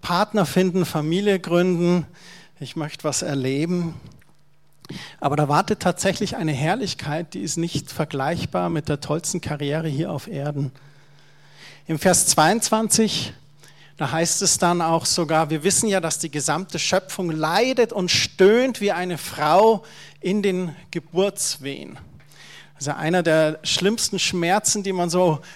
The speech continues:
als Mensch erleiden kann. Und, ähm, es kostet einiges. Und Paulus schreibt hier, die Schöpfung, die leidet, die stöhnt wie eine Frau in Geburtswehen,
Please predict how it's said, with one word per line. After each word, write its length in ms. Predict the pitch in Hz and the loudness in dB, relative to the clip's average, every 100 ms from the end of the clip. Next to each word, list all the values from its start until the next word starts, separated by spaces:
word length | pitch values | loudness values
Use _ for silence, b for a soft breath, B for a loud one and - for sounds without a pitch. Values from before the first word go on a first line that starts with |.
| B | B
als 240 | 156 - | -2 0
Mensch 400 | 160 160 208 - | 2 4 4 2
erleiden 640 | 196 175 147 139 180 214 208 | 2 2 0 2 0 0 -4
kann. 380 | - 185 202 185 B B B B B B B B _ | 0 0 0 -8 B B B B B B B B _
Und, 440 | 151 160 160 156 | 2 4 2 2
ähm, 500 | 160 151 147 147 151 - | 4 4 2 0 -6 -4
es 160 | 143 | -6
kostet 400 | - 185 - 190 | -2 -2 0 -4
einiges. 440 | - 160 196 196 180 | -2 -2 -2 -2 -2
Und 100 | 185 | -2
Paulus 340 | - 233 220 | 0 0 2
schreibt 280 | - 254 247 | 0 -2 -2
hier, 100 | 185 | -4
die 120 | 170 | -2
Schöpfung, 540 | 156 - 196 - 247 220 | -2 0 0 0 -4 -2
die 120 | 214 | -2
leidet, 480 | 190 277 254 165 160 | 0 0 0 -2 -4
die 80 | 165 | -6
stöhnt 380 | - 208 233 | 0 0 0
wie 120 | 202 214 | -4 -4
eine 240 | 202 190 | -2 -4
Frau 340 | - 170 196 | -2 0 2
in 140 | 240 208 | 0 -4
Geburtswehen, 880 | 190 - 220 269 - - 190 196 | -8 -2 2 2 0 -2 -2 -2